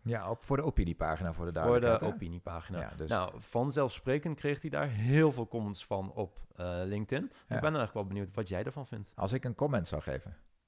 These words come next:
Speaker 2: Ja.
Speaker 1: Ja, het is zeg maar, eh, in detail. Ik denk, ja, primaire bronnen gecheckt lijkt me een goed plan.
Speaker 2: Ja.
Speaker 1: Eh, het niet,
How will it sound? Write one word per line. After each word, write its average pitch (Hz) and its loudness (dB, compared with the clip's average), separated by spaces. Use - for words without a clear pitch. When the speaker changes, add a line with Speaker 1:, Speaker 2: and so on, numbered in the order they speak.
Speaker 2:
Ja. 160 -2
Speaker 1:
Ja, 92 4
het 107 2
is 104 -2
zeg 113 0
maar, 107 4
eh, 98 2
in 98 0
detail. 98 2
Ik 90 -2
denk, 90 0
ja, 90 0
primaire 82 -2
bronnen 85 -2
gecheckt - -8
lijkt 78 -4
me 82 -6
een - -10
goed 92 -6
plan. 113 0
Speaker 2:
Ja. 101 -8
Speaker 1:
Eh, 73 -6
het - -4
niet, 95 -4